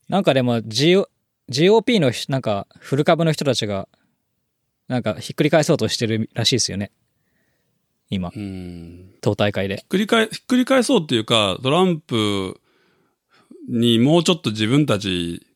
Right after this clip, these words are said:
Speaker 2: の意見にこう迎合してもらわないと、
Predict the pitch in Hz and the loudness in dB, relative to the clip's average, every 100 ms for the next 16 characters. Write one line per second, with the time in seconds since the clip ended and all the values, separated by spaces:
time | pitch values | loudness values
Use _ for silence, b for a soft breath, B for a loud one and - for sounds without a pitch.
0 | _ _ _ _ _ _ _ 110 117 120 | _ _ _ _ _ _ _ 0 2 2
1 | 98 90 90 - 101 95 95 92 113 117 | 0 0 -4 -6 -6 -6 -6 0 0 2
2 | 120 - 120 113 110 110 98 - 98 87 | 0 0 0 2 0 -2 -4 -4 -6 -6
3 | 80 | -10